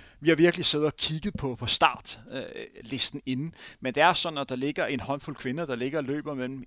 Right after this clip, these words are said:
en nul seks, en nul syv, en nul otte. Der ligger sådan tyve, femogtyve stykker. Det er svært for os at sidde og udpege en, fordi kvinderne ligger simpelthen så tæt, så for os vil det næsten være at stå terning,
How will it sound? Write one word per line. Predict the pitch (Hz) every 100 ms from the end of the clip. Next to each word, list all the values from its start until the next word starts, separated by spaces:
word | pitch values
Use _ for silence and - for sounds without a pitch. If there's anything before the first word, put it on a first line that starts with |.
| -
en | 143
nul | 127
seks, | - 147 -
en | 131
nul | 123
syv, | 110 160 151
en | 131
nul | 131 123
otte. | 117 117 127 170 - - - -
Der |
ligger | 139 143
sådan | 127 135
tyve, | - 135
femogtyve | 147 170 - 127
stykker. | - 123 143
Det | 135
er | 127
svært | - 165 147
for | - -
os | 139 147 - -
at | -
sidde | - 131
og | 135
udpege | 139 151 143 117
en, | 117
fordi | - - 127 _
kvinderne | - 135 143 139
ligger | 123 127 123
simpelthen | 131 - - 120
så | -
tæt, | - 156 -
så | - -
for | - 113
os | 135 -
vil | 139
det | 127
næsten | 127 - -
være | 117 123 -
at | 107
stå | 123
terning, | - 113 123 147